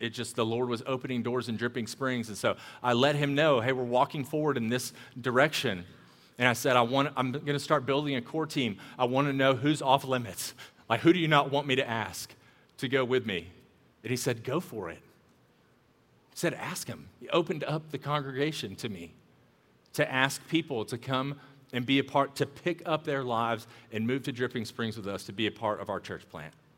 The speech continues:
And that is a unique thing I want you to know.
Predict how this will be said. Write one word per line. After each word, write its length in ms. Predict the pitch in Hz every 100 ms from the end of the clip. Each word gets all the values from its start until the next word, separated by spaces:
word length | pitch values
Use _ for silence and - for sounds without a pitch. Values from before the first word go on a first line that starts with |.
| _ _ _ _ _
And 80 | 120
that 120 | 147
is 140 | 165 139
a 60 |
unique 500 | 120 113 117 131 135
thing 360 | - - 107 101
I 60 | 107
want 280 | 110 104 117
you 60 |
to 60 | 95
know. 280 | 104 95